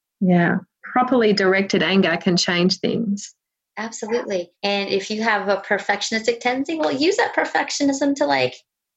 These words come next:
Speaker 2: really hone in on your hunger and fullness and what your body really, really wants versus all the rules that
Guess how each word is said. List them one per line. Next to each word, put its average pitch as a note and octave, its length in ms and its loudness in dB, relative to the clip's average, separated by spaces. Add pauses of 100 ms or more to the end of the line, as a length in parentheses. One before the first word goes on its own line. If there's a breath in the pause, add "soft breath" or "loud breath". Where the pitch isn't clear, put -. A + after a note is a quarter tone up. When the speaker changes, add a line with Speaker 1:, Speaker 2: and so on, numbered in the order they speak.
Speaker 2:
really B3 380 2
hone C#4 240 2
in C#4 120 2
on C4 100 0
your A#3+ 100 2
hunger A#3 360 -2
and A3 100 -8
fullness A3+ 260 -2
and G3+ 80 -2
what G3 80 -2
your F#3+ 100 -2
body F#3+ 200 0
really, G#3 300 -2
really G3 220 2
wants F#3 320 -4
versus F#3 300 -2
all F#3 380 0
the F3+ 120 -2
rules F3+ 340 -2
that - 200 -2